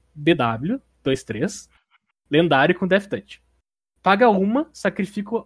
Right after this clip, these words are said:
outra criatura, tu ganha vida igual a defesa dela. A criatura sacrificada.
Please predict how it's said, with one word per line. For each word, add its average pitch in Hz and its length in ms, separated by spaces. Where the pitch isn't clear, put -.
outra 240 320
criatura, 208 640
tu 190 120
ganha 202 200
vida 185 240
igual 190 180
a 196 40
defesa 196 300
dela. 151 260
A - 60
criatura 151 260
sacrificada. - 420